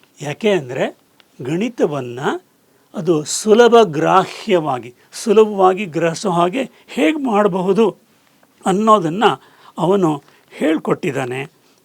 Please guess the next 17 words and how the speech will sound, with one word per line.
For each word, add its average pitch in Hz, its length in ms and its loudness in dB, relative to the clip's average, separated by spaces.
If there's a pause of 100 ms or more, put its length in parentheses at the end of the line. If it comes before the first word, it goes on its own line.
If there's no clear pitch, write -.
(120)
ಇದರಿಂದ 190 480 0 (720)
ನಮಗೆ 143 560 -6 (380)
ಗಣಿತ 240 340 -2
ಸುಲಭ 185 440 0
ಮಾಡೋದು 143 420 -6
ಹೇಗೆ 135 300 -4
ಅನ್ನೋದು 143 360 -12
ಗೊತ್ತಾಗುತ್ತೆ. 135 800 -10 (520)
ಒಂದೆರಡು 233 760 0
ಉದಾಹರಣೆಗಳನ್ನ 175 1080 -6
ನಾನು 156 300 -10
ಕೊಟ್ಟಿದ್ದೀನಿ. 151 840 -10 (920)
ಗಣಿತದ 185 640 -2
ಶಿಕ್ಷಕರು 175 1040 -6 (800)
ಅಥವಾ 247 300 2
ಪಾಲಕರು 233 840 4
ಕೂಡ 233 220 2